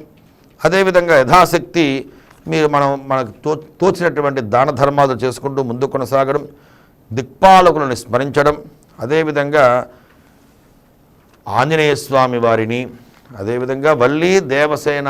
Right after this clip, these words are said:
సమేత సుబ్రహ్మణ్యేశ్వర స్వామి వారిని కొలుస్తూ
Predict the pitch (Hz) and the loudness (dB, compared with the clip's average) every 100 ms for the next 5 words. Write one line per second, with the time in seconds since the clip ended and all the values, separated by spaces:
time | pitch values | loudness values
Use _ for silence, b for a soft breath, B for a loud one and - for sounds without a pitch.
0 | 135 131 131 110 120 131 165 151 139 127 | -4 -4 -6 -6 -4 0 0 0 -4 -6
1 | - 127 120 - 123 120 120 117 113 110 | -4 -4 -4 -4 -4 -4 -4 -4 -4 -4
2 | 135 131 - b b b _ - 113 131 | -6 -6 -12 b b b _ -4 -2 -2
3 | - | -4